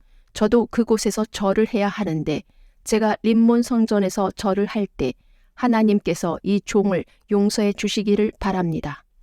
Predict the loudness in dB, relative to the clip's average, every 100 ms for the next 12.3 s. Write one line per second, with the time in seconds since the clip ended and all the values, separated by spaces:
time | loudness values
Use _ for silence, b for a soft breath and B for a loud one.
0 | _ _ _ _ _ _ 2 4 4 4
1 | 0 0 -2 -4 -4 -4 -6 -12 _ _
2 | _ _ -2 0 0 2 0 0 -4 -8
3 | -8 -10 -8 -6 -6 -8 _ _ _ _
4 | _ _ 2 2 2 2 0 -2 -4 0
5 | 0 2 0 0 -2 -4 b b 0 0
6 | 0 0 2 2 0 0 2 2 -2 -2
7 | -2 -2 0 0 0 -2 0 2 2 0
8 | -2 -2 -4 -6 _ -20 _ -4 0 0
9 | 0 0 0 -2 _ -6 0 2 4 2
10 | 2 2 0 -2 0 0 2 0 0 -2
11 | 2 2 2 2 0 0 -4 -6 -2 -2
12 | 0 0